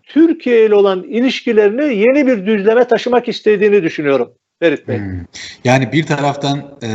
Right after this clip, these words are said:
Speaker 2: Ermenistan, e, Rusya'yı sahaya çekip, e, aslında Türkiye ile karşı karşıya getirmeye çalışıyor olabilir kendi çıkarları doğrultusunda.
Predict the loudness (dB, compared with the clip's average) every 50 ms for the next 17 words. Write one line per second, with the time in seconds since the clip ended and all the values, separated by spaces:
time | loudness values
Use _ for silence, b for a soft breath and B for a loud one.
0 | -6 -8 -6 -6 -4 -4 -2 -2 -2 -2 -2 -4 -4 -4 -2 -2 -2 -2 -4 -6
1 | -8 -20 -20 _ _ _ _ _ _ _ _ _ _ -10 -10 -8 -6 -6 -6 -6
2 | -6 -4 -4 -4 -4 -2 0 2 2 2 0 -2 -2 -2 -2 0 0 0 0 -2
3 | -6 -6 -8 -10 -10 -12 -20 B B B B B B B _ -8 -6 -6 -4 -4
4 | -6 -6 -4 -4 -4 -4 -4 -6 -8 -4 0 0 2 2 2 0 0 -2 -2 -2
5 | -2 -2 -2 -2 0 -2 -4 -2 -4 -4 -6 -4 -4 -4 -2 -4 -4 -4 -4 -4
6 | -4 -2 -4 -2 0 0 -2 -2 0 0 0 0 0 -8 B B B B B -6
7 | -4 -4 -4 -4 -6 -6 -4 -4 -4 -4 -4 -4 -4 -4 -6 -6 -6 -8 -8 -8
8 | -6 -2 0 0 0 -2